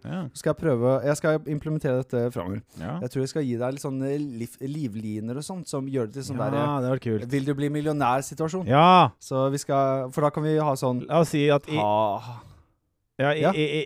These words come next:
Speaker 1: i en sånn run, hva heter det, sånn at jeg prøver å få opp til tjue, så har jeg tre
Speaker 2: Ja.
Speaker 1: hjelpelinjer, da, kanskje, eller fire.
Speaker 2: Ja. Det er sånn typisk femti femti, ring en venn, da er det
Speaker 1: Ja.
Speaker 2: sånn, vi ringer, eh, Jan Ka-, Jon Cato eller, eh,
Speaker 1: Ja.
Speaker 2: Mister Mohammed. Vi har en, en gjest, vi ringer en gjest.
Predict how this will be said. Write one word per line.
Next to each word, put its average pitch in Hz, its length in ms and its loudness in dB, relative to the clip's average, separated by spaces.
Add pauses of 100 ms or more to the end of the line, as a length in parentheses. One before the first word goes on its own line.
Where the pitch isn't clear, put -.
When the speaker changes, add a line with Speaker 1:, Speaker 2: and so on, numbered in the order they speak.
(120)
Speaker 1:
i 131 40 4
en 131 200 2
sånn 135 360 2
run, 143 340 4
hva 143 100 6
heter 135 240 4
det, 117 180 4
sånn 127 160 -2
at 107 80 -6
jeg 113 140 -6
prøver 123 380 4
å 101 60 0
få 127 180 -2
opp - 140 -8
til 107 100 -8
tjue, 127 420 0 (580)
så - 80 -20
har 127 160 4
jeg - 40 -20
tre 127 160 2
Speaker 2:
Ja. 120 260 6
Speaker 1:
hjelpelinjer, 101 300 -4 (200)
da, 110 60 -2
kanskje, 107 300 -4 (160)
eller 110 160 -4
fire. 98 460 -6
Speaker 2:
Ja. 151 180 4 (840)
Det 147 80 -2
er 151 40 0
sånn 151 200 -2
typisk 143 340 -4
femti 143 260 -4
femti, 135 560 -2 (440)
ring 143 240 -2
en 143 80 0
venn, 135 240 2
da 143 240 6
er 135 60 6
det 110 60 4
Speaker 1:
Ja. 110 60 2
Speaker 2:
sånn, 110 100 2
vi 139 120 2
ringer, 123 480 0
eh, 127 300 2
Jan 127 180 0
Ka-, 135 200 -6
Jon 135 200 -2
Cato 120 420 0
eller, 120 500 0
eh, 123 60 2
Speaker 1:
Ja. 127 140 6
Speaker 2:
Mister 131 180 2
Mohammed. 123 380 0
Vi 143 80 -2
har 156 100 0
en, 156 220 2
en 180 160 -2
gjest, 190 280 -4
vi 185 100 -4
ringer 160 200 -6
en 165 60 -8
gjest. - 280 -6